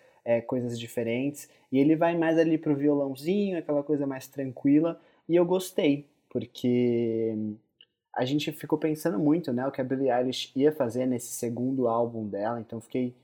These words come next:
feliz que, por exemplo, My Future tá na tracklist. E a letra foi o que mais me pegou. Por quê? Se a gente for olhar as, os três singles que ela lançou até agora, então Therefore I Am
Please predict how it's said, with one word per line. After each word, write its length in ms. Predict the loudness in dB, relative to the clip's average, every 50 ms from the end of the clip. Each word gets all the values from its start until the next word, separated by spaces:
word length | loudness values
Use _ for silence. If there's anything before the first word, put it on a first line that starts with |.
| _ _ _ _ _ _ 2
feliz 420 | 4 6 8 8 6 6 4 0
que, 120 | -6 -8
por 180 | -4 -2 0 0
exemplo, 560 | 0 0 0 0 0 0 -2 -2 -2 -2 0
My 220 | 0 0 0 -2 -4
Future 500 | -4 -2 2 2 2 2 2 0 0 -2
tá 420 | -2 -2 0 2 2 2 0 -2 -6 _ _
na 140 | -6 -6 -6
tracklist. 800 | -2 -2 -2 -2 0 -2 -2 0 0 0 -2 -2 -6 -6 -6 -6 -6 -12 _ _ _ _ _ _ _ _ -2
E 240 | 0 0 0 0 2
a 140 | 4 4 6
letra 460 | 6 6 6 4 4 0 -2 -4 -4
foi 180 | -2 -2 -2 -4
o 40 | -2
que 100 | -2 -2
mais 280 | 0 0 0 0 0
me 100 | -2 -4
pegou. 500 | -4 -4 -4 -4 -2 0 2 2 2 0 -2 -2
Por 140 | -2 -2 -2
quê? 380 | -4 -2 0 2 2 2 0 -6 _ _
Se 140 | -4 0 0
a 40 | 2
gente 200 | 2 0 -2 0
for 180 | 4 4 6
olhar 560 | 6 6 6 4 2 2 0 -2 -4 -6 -10 _ -10
as, 260 | -10 -10 -10 -12 -16
os 120 | -18 -16
três 260 | -8 0 0 2 2 0
singles 380 | -2 -2 -2 -2 -2 -2 -4
que 120 | -4 -4 -2
ela 140 | -2 -2
lançou 360 | -2 -4 -6 -8 -8 -8 -8 -8
até 160 | -8 -6 -6
agora, 480 | -6 0 2 4 4 4 4 0 -2 -8 _ _ _ -20 -20 _ _ _ _ _
então 180 | -6 -4 -2
Therefore 460 | -2 0 -2 -2 -4 -4 -4 -4 -2 -2
I 240 | -4 -4 -2 -4
Am 200 | -4 -4 -6 -8